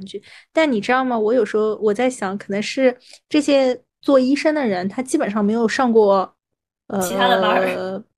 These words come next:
Speaker 1: 其他的班儿，因为他们得认真学这个才能上医生的班，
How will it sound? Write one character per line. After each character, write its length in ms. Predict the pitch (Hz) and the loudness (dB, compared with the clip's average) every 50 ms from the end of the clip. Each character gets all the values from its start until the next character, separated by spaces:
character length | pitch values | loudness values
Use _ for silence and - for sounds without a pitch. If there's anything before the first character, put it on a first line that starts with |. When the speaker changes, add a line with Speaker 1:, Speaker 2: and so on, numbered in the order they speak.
| _ _ - | _ _ -2
Speaker 1:
其 160 | - - 240 | 0 0 2
他 260 | 240 262 311 294 302 | 2 4 4 4 6
的 140 | 285 311 254 | 4 4 4
班 100 | 226 254 | 4 2
儿， 240 | 254 220 254 269 262 | 2 4 2 2 4
因 120 | 302 330 | 6 4
为 40 | 403 | 4
他 160 | - - - | 4 2 2
们 140 | 349 392 370 | 2 4 6
得 160 | 359 220 208 220 | 6 4 4 4
认 220 | 214 277 392 294 | 4 4 4 4
真 140 | 269 294 302 | 4 4 4
学 260 | 311 330 - 254 180 | 4 4 4 4 4
这 140 | 208 262 339 | 6 6 6
个 100 | 330 339 | 6 4
才 200 | - - 240 220 | 4 2 0 0
能 100 | 233 262 | 0 2
上 180 | 269 277 240 233 | 0 0 0 0
医 140 | 247 254 262 | 0 -2 0
生 180 | 254 285 262 | 0 2 2
的 60 | 254 | 2
班， 180 | 226 202 185 | 2 0 0